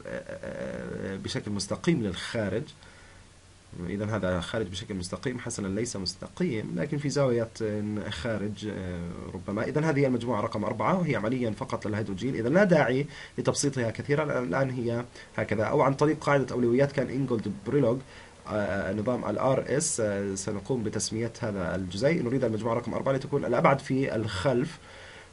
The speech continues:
مم، إذن في الواقع نريدها حيث موقع المجموعة رقم ثلاثة، والطريقة الأسهل التي يمكن التفكير بها هي،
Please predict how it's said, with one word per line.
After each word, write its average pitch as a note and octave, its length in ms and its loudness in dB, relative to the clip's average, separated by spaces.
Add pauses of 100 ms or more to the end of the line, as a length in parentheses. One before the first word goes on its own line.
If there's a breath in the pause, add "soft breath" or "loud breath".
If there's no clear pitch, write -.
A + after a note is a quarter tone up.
(140)
مم، F#2+ 560 -2
إذن G#2+ 160 0
في G2 100 -8
الواقع A#2 260 0
نريدها G2+ 380 0
حيث A2 260 -4
موقع A#2 260 -2
المجموعة F#2+ 420 0
رقم G#2+ 280 -2 (160)
ثلاثة، A2 560 0 (320 loud breath)
والطريقة F3 340 4
الأسهل F3 440 6
التي F3 160 4
يمكن E3+ 200 4
التفكير D3 360 -2
بها B2+ 380 2
هي، A#2 440 0